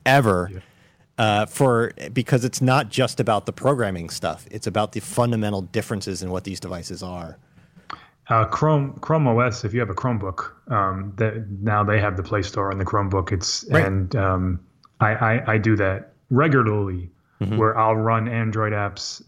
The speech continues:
Speaker 2: on my
Speaker 1: But
Speaker 2: Chromebook
Speaker 1: all
Speaker 2: and
Speaker 1: Chromebooks have touchscreens.
Speaker 2: Yes, that's the one issue, is
Speaker 1: Right.
Speaker 2: that, yes, there is a touchscreen. But even, even when I go to the trackpad, you know, it works, it's fine,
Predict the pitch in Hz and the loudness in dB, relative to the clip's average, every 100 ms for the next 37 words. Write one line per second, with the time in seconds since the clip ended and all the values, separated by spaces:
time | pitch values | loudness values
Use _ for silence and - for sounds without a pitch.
0 | - 107 98 98 95 92 143 131 135 160 | -12 -10 -4 -4 0 0 2 6 6 8
1 | 165 139 135 175 160 135 - 123 - 139 | 6 4 6 6 6 4 2 0 2 0
2 | - 82 - - _ - - - _ _ | -2 -10 -12 -18 _ -20 -20 -20 _ _
3 | - 165 143 98 98 - - - 120 123 | 0 6 6 4 -2 -8 -12 -8 -2 -2
4 | - 120 117 110 104 - 98 95 - - | -2 0 0 0 -2 -6 -8 -8 -14 -12
5 | - 107 104 110 110 104 - 107 110 101 | -2 0 2 0 0 -2 -4 -4 -4 -2
6 | 110 104 117 107 117 139 151 151 156 156 | -2 -2 -4 0 2 4 4 2 2 4
7 | 143 135 120 131 127 110 120 110 165 165 | 2 2 2 2 2 0 -4 -2 2 0
8 | 160 117 110 104 95 _ _ _ _ _ | 0 -4 -2 -4 -8 _ _ _ _ _
9 | _ _ 160 151 131 156 160 127 139 139 | _ _ 0 2 2 0 -2 2 2 0
10 | - 131 - 120 117 117 113 | -6 -10 -8 -6 -2 -2 -2